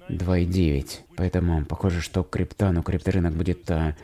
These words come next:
огромный, будет хороший жирный памп. Поэтому готовьтесь, везде будет расти. Теперь почитаем комментарии. А, где это? Что-то хотел.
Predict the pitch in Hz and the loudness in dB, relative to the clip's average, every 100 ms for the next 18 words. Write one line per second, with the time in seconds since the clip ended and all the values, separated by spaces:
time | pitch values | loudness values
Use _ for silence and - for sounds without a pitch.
0 | - - 87 87 92 107 85 78 82 85 | -14 -4 -2 0 2 4 4 0 -2 -6
1 | - 92 90 - 82 90 85 87 87 95 | -2 -2 0 -2 -2 0 2 0 0 -2
2 | 85 76 - - - 87 85 92 - 85 | 0 -2 -6 -8 -4 -2 0 -2 0 -2
3 | - 85 - - - 76 90 82 95 80 | -2 -4 -4 -10 -10 -4 -2 0 0 2
4 | 82 87 90 - 95 76 73 - - - | 0 0 -2 0 0 0 -4 -12 -20 -20
5 | - 107 - - - 101 87 95 98 - | -2 0 0 -2 0 0 2 2 2 2
6 | 90 80 80 76 73 69 - - 90 80 | 2 2 2 0 -2 -6 -12 -4 -2 0
7 | 78 87 90 76 76 - - - 85 87 | 0 0 0 0 -4 -6 -12 -10 -6 -2
8 | 76 | -2